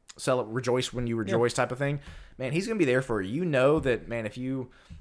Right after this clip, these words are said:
Speaker 1: I don't know, have a slip up in conversation or something, he's not gonna go, <laughs> "Ha, did you hear what he just said?" type
Speaker 2: Right.
Speaker 1: of thing. Like,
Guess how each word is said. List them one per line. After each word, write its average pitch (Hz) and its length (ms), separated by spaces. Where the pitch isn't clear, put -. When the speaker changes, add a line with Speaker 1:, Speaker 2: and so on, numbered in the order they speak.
Speaker 1:
I 139 80
don't 123 100
know, 107 100
have 120 120
a 101 40
slip - 280
up 120 160
in 117 80
conversation 113 540
or 95 40
something, 98 220
he's 131 140
not 117 80
gonna 110 120
go, 110 60
<laughs> - 80
"Ha, 185 260
did 165 80
you 160 60
hear 170 140
what 170 100
he 170 80
just 170 220
said?" 165 260
type 131 200
Speaker 2:
Right. - 20
Speaker 1:
of 147 80
thing. 165 240
Like, 131 420